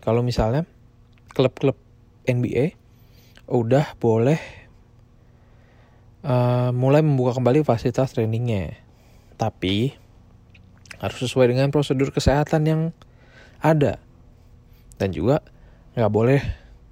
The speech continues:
berlatih dalam satu grup yang lebih dari empat orang. Dan juga head coach-nya nggak boleh main.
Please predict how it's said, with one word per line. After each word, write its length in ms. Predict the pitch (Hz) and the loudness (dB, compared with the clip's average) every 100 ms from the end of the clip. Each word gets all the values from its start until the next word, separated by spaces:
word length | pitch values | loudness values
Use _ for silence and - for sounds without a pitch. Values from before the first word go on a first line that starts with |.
| - - - | -20 -20 -4
berlatih 480 | 123 117 107 - 139 | -2 0 0 0 0
dalam 320 | 127 120 143 | 2 0 0
satu 320 | 135 - 107 | -4 -4 -2
grup 240 | 123 147 - | 0 0 -2
yang 160 | 120 120 | -4 -2
lebih 160 | 117 113 | 0 0
dari 80 | |
empat 240 | 113 113 - | 0 -4 -4
orang. 320 | 123 113 110 - - - - - - - - - - - - - - - - - - | -6 -6 -10 -14 -20 -20 -20 -20 -20 -20 -20 -20 -20 -20 -20 -20 -20 -20 -20 -6 0
Dan 240 | 131 151 | 2 4
juga 400 | 214 226 135 127 | 2 2 4 4
head 240 | 165 120 | 2 -4
coach-nya 400 | - 120 - 160 | 0 0 0 0
nggak 100 | 123 | 2
boleh 200 | 123 135 139 | 4 4 6
main. 400 | 180 151 123 | 4 4 0